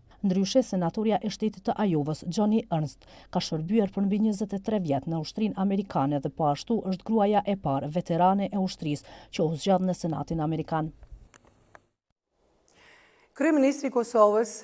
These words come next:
Speaker 2: Albin Kurti, priti në takim ish deputete në Parlamentit Evropian, Doris Pack, të cilën ne i falenderoj për kontributin shumë vjeçar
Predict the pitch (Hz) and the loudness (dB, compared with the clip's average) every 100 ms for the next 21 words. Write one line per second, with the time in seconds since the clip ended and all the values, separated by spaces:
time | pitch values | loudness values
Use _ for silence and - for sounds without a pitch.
0 | 202 190 185 196 226 - 311 - 214 208 | 6 6 0 -2 -2 -2 -6 -2 -4 0
1 | 196 185 196 196 262 254 226 226 - 175 | -2 0 -4 -4 -4 -2 -2 -4 -6 -4
2 | 185 208 247 269 226 170 190 175 180 180 | -2 -2 -2 -2 -2 -4 -4 -4 -4 -6
3 | 185 170 170 170 202 185 170 170 170 165 | -6 -4 -4 -2 -4 -2 -2 -4 -4 -10
4 | - 202 226 302 - - - - - - | -2 0 0 -4 -18 -20 -20 -20 -18 -6
5 | 302 - 240 233 233 208 190 190 190 185 | -6 -2 0 2 2 0 -2 0 0 0
6 | 175 180 214 277 214 - 196 185 180 175 | 0 2 2 0 -4 -2 -4 -2 -2 -2
7 | 240 240 190 - 277 285 185 165 220 220 | -4 -4 -6 -6 -4 -2 -2 -4 -2 -2
8 | 233 | -2